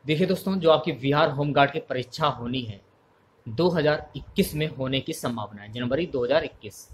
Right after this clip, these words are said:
जो मैंने आपको WhatsApp नंबर दिया है, उस पर बिहार होमगार्ड की तैयारी करवाई जा रही है, डेली लाइव टेस्ट लिया जाता है, ये आपको पता ही होगा। और जो लाइव टेस्ट की जो फीस है, दो सौ रुपये, जल्दी से जमा करिए और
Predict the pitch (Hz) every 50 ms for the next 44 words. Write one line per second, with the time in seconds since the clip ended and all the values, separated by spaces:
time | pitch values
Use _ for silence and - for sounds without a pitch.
0 | - - - _ _ _ _ _ _ _ _ _ - 160 165 180 190 190 190 185
1 | - 196 165 151 147 147 147 - 180 165 160 156 156 165 143 135 139 143 147 143
2 | 143 147 - _ - 160 147 - - 151 147 127 123 139 139 139 147 156 156 156
3 | - - 135 135 135 127 135 131 131 - - 151 - 131 127 123 135 143 139 135
4 | 120 120 120 123 131 127 123 123 127 127 123 127 143 180 - _ _ _ _ _
5 | _ - 120 110 113 165 165 170 180 165 147 147 143 147 147 - - 165 170 165
6 | - - 139 127 131 139 139 123 127 113 - 123 120 113 110 98 - - _ _
7 | _ _ _ _ _ - 131 147 147 147 156 139 143 139 147 151 147 151 151 147
8 | 151 160 196 - - - _ _ _ _ _ _ _ - 127 123 127 123 147 143
9 | 139 156 190 196 196 - 196 190 - - 185 185 180 - - - 165 190 196 196
10 | 170 165 160 123 - 147 143 143 160 147 123 113 110 110 98 - - _ _ _
11 | _ _ _ - 123 110 156 156 156 170 196 - 190 165 147 151 151 160 160 175
12 | 165 165 185 185 - 147 160 175